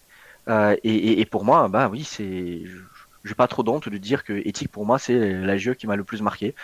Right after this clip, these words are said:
Pas juste parce que j'y passais ma vie, <laughs> mais parce que j'ai, j'étais auditeur de la C N J E aussi. Euh, je suis allé voir plusieurs au-, autres juniors entreprises. Euh,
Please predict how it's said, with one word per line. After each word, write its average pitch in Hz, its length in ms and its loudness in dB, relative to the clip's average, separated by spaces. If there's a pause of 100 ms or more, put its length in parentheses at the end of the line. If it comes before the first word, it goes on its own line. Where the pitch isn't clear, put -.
(220)
Pas 135 120 6
juste 131 220 -2
parce - 140 2
que 120 80 -2
j'y 110 100 -4
passais 110 220 -2
ma 107 100 4
vie, 160 140 -2 (300)
<laughs> - 280 -4
mais 110 360 4
parce - 180 0
que 151 100 4
j'ai, 101 560 0
j'étais 120 220 4
auditeur 139 440 4
de 127 80 0
la 117 100 6
C - 200 2
N 117 80 2
J 110 140 -2
E 113 80 2
aussi. 165 260 -6 (500)
Euh, 104 260 4
je 110 100 -2
suis 127 240 -2
allé 120 140 6
voir 110 220 2
plusieurs 117 420 -2
au-, 107 120 -2 (120)
autres 113 240 -4
juniors 104 240 -6
entreprises. 160 500 -6 (400)
Euh, 101 260 4